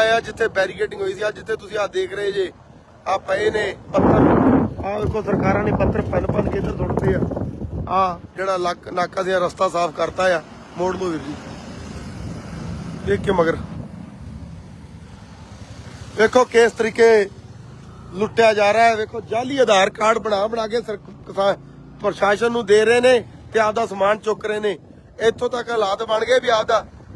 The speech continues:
ਕੋਈ ਆਧਾਰ ਕਾਰਡ ਲੈ ਦਿਖਾਓ ਤੇ ਆਧਾਰ ਕਾਰਡ ਵਿਖਾਓ ਤੇ ਸਮਾਨ ਚੱਕ ਕੇ ਲੈ ਜਾਓ। ਆਹ ਹਾਲਾਤ ਨੇ। ਤੇ ਆਹ ਵੇਖੋ ਆਧਾਰ ਕਾਰਡ ਦੀਆਂ ਕਾਪੀਆਂ ਤੱਕ ਰੱਖੀਆਂ ਹੋਈਆਂ ਵੀ ਇਹ ਸਾਡਾ ਸਮਾਨ ਹੈ।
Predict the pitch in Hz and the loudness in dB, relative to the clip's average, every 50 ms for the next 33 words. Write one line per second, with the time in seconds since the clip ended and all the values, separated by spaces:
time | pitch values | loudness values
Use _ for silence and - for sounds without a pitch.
0 | - - - - - 226 240 277 277 269 269 262 240 - - - - - - - | -20 -18 -18 -8 -2 0 2 2 4 4 4 2 2 0 0 -2 -2 -2 0 -2
1 | - - - - - - - - - - - - - - - - - - - - | -2 -2 -4 -4 -4 -6 -6 -8 -6 -4 -4 -4 -4 -6 -10 -14 -14 -12 -10 -4
2 | 190 202 190 185 180 190 175 240 254 254 247 233 226 220 - 208 - 190 208 233 | 0 0 2 2 2 0 0 2 2 2 4 4 4 2 2 0 0 2 4 6
3 | 247 240 247 240 240 226 196 - - - - - 208 190 190 185 - 226 240 240 | 6 6 6 6 6 6 4 2 0 0 2 2 2 2 2 0 0 0 0 0
4 | 220 180 220 226 233 233 226 202 190 190 190 190 196 - 220 214 208 - 214 208 | 2 4 4 4 4 2 0 -2 -2 -2 0 0 0 0 0 -2 -2 -4 -4 -4
5 | 185 202 208 214 226 214 233 240 233 220 208 196 175 180 185 202 214 220 220 220 | -2 -2 0 0 0 0 2 2 2 2 2 0 -2 -6 -8 -6 -6 -4 -2 0
6 | 226 220 214 214 214 - 226 226 202 - - - - - - - - 185 208 190 | 0 0 0 0 -2 -2 0 0 -2 -2 -4 -14 -20 -20 -18 -10 -2 0 2 2
7 | 185 185 - 208 208 208 220 226 220 220 208 208 202 - 240 247 240 247 247 240 | 2 0 0 -2 0 0 0 -2 -2 -2 -4 -8 -6 -4 -4 -4 -4 -4 -6 -8
8 | - 233 208 - - 220 220 214 - 208 202 185 - - - - - - - - | -8 -10 -12 -6 -4 -2 -2 -2 -2 -2 -2 -2 -4 -6 -12 -20 -12 -6 -2 0
9 | - 233 - - - - - - - - - - 190 - - - - | 2 4 4 4 4 2 2 2 2 2 4 4 4 4 4 2 2